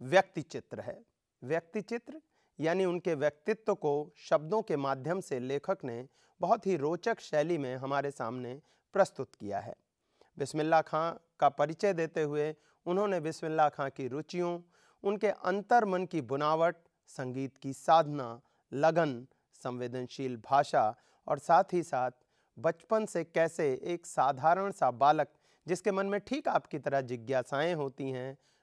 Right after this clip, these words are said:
वो विकसित होकर उस्ताद बिस्मिल्लाह खां के रूप में प्रसिद्ध होता है, जिसे भारत रत्न में शुमार किया जाता है। तो आइए बच्चों, अब हम पाठ की तरफ चलते हैं और देखते हैं कि कैसे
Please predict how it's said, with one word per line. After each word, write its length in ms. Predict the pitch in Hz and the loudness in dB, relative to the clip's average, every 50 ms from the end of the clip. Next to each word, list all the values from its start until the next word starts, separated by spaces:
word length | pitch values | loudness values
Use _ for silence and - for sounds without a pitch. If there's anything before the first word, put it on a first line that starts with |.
| _ _ | _ _
वो 140 | 107 127 127 | -6 -6 -6
विकसित 480 | 113 120 156 156 - - 202 190 196 131 | -4 -4 -6 -6 -4 -4 -4 -4 -2 -4
होकर 480 | 135 131 123 - 143 123 113 110 131 _ _ _ _ _ _ | -8 -8 -4 -4 -4 -4 -4 -8 -14 _ _ _ _ _ _
उस्ताद 420 | 139 - _ - 143 143 147 147 131 | -20 -20 _ 2 4 6 6 6 4
बिस्मिल्लाह 540 | 117 117 123 - - 139 139 143 147 131 | 0 -8 -10 -8 -6 -6 -2 2 2 2
खां 260 | 127 - - - 147 147 | 2 0 -4 -4 -4 -2
के 140 | - 139 | -4 -4
रूप 220 | 127 131 131 127 131 | -4 -4 -6 -6 -8
में 120 | 127 120 | -10 -10
प्रसिद्ध 420 | - - 113 - - 185 165 143 127 | -10 -12 -18 -6 -6 -6 -4 -4 -8
होता 300 | 123 120 - - 110 110 | -8 -8 -4 -4 -4 -4
है, 260 | 110 107 107 113 120 _ _ _ _ _ - | -4 -8 -12 -12 -16 _ _ _ _ _ -8
जिसे 420 | - 147 139 - 147 135 131 131 - _ _ _ _ | -8 -8 -4 -4 -4 -4 -4 -8 -12 _ _ _ _
भारत 400 | - 113 - 143 147 151 156 147 - 135 | -16 -2 2 2 4 4 2 0 -4 -4
रत्न 280 | 120 147 165 - - | 0 0 0 0 -2
में 180 | 160 147 139 135 | -4 -4 -4 -6
शुमार 420 | - - 139 123 123 127 131 123 | -6 -8 -8 -6 -4 -6 -6 -6
किया 260 | 120 _ 113 107 104 | -8 _ -8 -8 -6
जाता 340 | 104 110 123 120 - - 92 | -6 -6 -8 -6 -6 -6 -8
है। 140 | - - - - _ _ _ _ _ _ _ | -8 -8 -14 -18 _ _ _ _ _ _ _
तो 100 | 135 143 | 2 2
आइए 280 | 147 151 160 160 147 | 4 4 2 0 -2
बच्चों, 400 | 120 117 113 - _ - 120 113 135 _ _ _ _ _ _ - _ _ _ _ | -4 -6 -10 -12 _ -14 -14 -14 -14 _ _ _ _ _ _ -20 _ _ _ _
अब 160 | 143 170 165 | 4 4 4
हम 180 | 160 160 170 175 | 4 -2 -4 -4
पाठ 360 | - _ - 156 151 - - | -4 _ 4 4 4 2 0
की 80 | - 139 | -10 -10
तरफ 280 | - 127 120 117 110 _ - | -8 -6 -8 -8 -8 _ -10
चलते 280 | 120 101 104 _ 113 | -10 -10 -8 _ -10
हैं 300 | 104 98 107 101 107 _ _ _ _ _ _ _ | -10 -10 -12 -16 -18 _ _ _ _ _ _ _
और 120 | 123 127 123 | -6 -4 0
देखते 420 | 117 143 156 - _ _ 185 175 | 0 0 0 0 _ _ 0 0
हैं 280 | 151 135 123 120 123 - _ _ _ _ _ _ | 0 -2 -6 -8 -10 -14 _ _ _ _ _ _
कि 100 | - 165 | -6 -6
कैसे 540 | 165 - 180 180 185 180 - 160 131 123 123 | -2 2 2 2 2 2 0 -2 -2 -2 -4